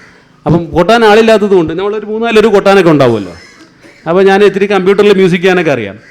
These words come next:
ഇരുന്ന് രണ്ട് പാട്ടിന് ട്രാക്ക് ഉണ്ടാക്കി. അതെന്തായാലും പ്ലേ ചെയ്യാൻ പറ്റാത്ത അവസ്ഥയിലായി. എന്തായാലും അവൻ കൊട്ടിക്കോളും. അവൻ ഡ്രം പഠിക്കുന്നുണ്ട്, ഗിറ്റാർ പഠിക്കുന്നുണ്ട്. പിന്നെ അവനെ അവൻ പരിചയപ്പെടുത്തും.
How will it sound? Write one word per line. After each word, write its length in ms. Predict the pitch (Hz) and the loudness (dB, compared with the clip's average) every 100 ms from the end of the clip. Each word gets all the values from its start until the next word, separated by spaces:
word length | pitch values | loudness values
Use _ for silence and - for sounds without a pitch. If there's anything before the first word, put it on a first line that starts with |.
| - _ _ _ _ - - _ _ | -20 _ _ _ _ -20 -20 _ _
ഇരുന്ന് 240 | 147 156 170 | -10 -4 0
രണ്ട് 240 | 160 180 | 2 2
പാട്ടിന് 460 | 160 151 160 165 156 - - - 147 139 | 2 2 2 0 -2 -8 -20 -16 -10 -6
ട്രാക്ക് 260 | 131 147 | -4 -2
ഉണ്ടാക്കി. 320 | 160 117 98 90 _ - | -2 -2 -6 -12 _ -8
അതെന്തായാലും 380 | 131 151 156 156 | -6 -4 -4 -4
പ്ലേ 120 | 139 | -2
ചെയ്യാൻ 180 | 165 185 | 0 0
പറ്റാത്ത 220 | 156 160 | 0 0
അവസ്ഥയിലായി. 460 | 143 135 139 123 139 | 0 0 -2 -4 -6
എന്തായാലും 320 | 113 123 135 | -10 -18 -16
അവൻ 120 | 151 | -10
കൊട്ടിക്കോളും. 480 | 151 151 160 127 156 - - - - | -6 -2 2 0 -2 -10 -20 -16 -2
അവൻ 140 | 143 | 0
ഡ്രം 240 | 151 160 190 | 2 2 4
പഠിക്കുന്നുണ്ട്, 480 | 185 156 165 143 | 2 2 2 2
ഗിറ്റാർ 320 | 156 135 156 165 | 0 -2 -2 0
പഠിക്കുന്നുണ്ട്. 600 | 143 131 127 113 113 147 _ _ _ _ - | -2 -2 -2 -4 -6 -12 _ _ _ _ -4
പിന്നെ 520 | 127 123 117 110 110 104 98 - - | -2 -2 -4 -4 -6 -8 -12 -16 -14
അവനെ 220 | - 143 | -4 0
അവൻ 240 | 180 170 185 | 2 2 2
പരിചയപ്പെടുത്തും. 540 | 165 160 143 120 - | 2 2 0 -2 -6